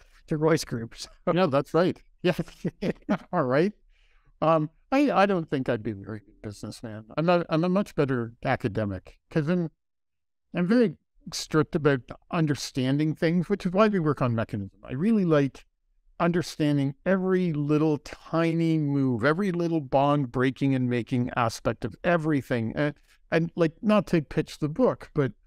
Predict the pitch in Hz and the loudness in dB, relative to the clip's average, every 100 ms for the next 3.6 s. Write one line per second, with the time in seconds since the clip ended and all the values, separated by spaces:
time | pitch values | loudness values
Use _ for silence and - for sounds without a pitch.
0 | _ _ _ _ _ _ _ _ - 175 | _ _ _ _ _ _ _ _ 0 0
1 | - 139 147 185 170 135 123 156 214 _ | 2 2 4 6 4 2 2 0 0 _
2 | _ - 123 110 - - - _ _ - | _ -6 -6 -6 -10 -16 -20 _ _ -6
3 | 123 143 127 110 98 | -2 2 2 0 -6